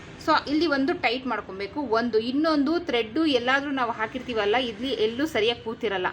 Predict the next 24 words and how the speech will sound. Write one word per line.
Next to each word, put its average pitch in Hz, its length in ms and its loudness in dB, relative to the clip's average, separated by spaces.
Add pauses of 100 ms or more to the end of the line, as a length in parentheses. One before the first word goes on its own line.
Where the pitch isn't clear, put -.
(400)
ಎರಡನೇದು. 233 400 2
ಮತ್ತು 262 240 -4
ಒಂದೊಂದು 294 360 2
ಸರಿ, 196 300 -2 (640)
ಆ, 233 180 4
ನಾವು 262 180 0
ಫಸ್ಟ್ 277 340 -4
ಚೆಕ್ 269 160 -2
ಮಾಡ್ಕೊಳ್ಬೇಕು, 277 580 2
ಇಲ್ಲೇನು 254 440 2
ನಾವು 269 160 4
ಹಾಕಿರ್ತೀವಿ, 233 520 -4
ಇಲ್ಲಿ 208 360 -4
ದಾರ, 214 220 4 (200)
ಇದು 240 260 -2
ಕರೆಕ್ಟಾಗಿ 294 480 -2
ಇದ್ರೊಳಗಡೆ 240 380 -2
ಹೋಗಿ 247 260 0
ಕೂತಿದ್ಯಾ 240 380 -2
ಅಂತ. 220 100 -4
ಸುಮ್ನೆ 320 280 0
ಅದು 330 200 2
ಕೂತಿರೋ 349 420 4
ಥರ 294 100 2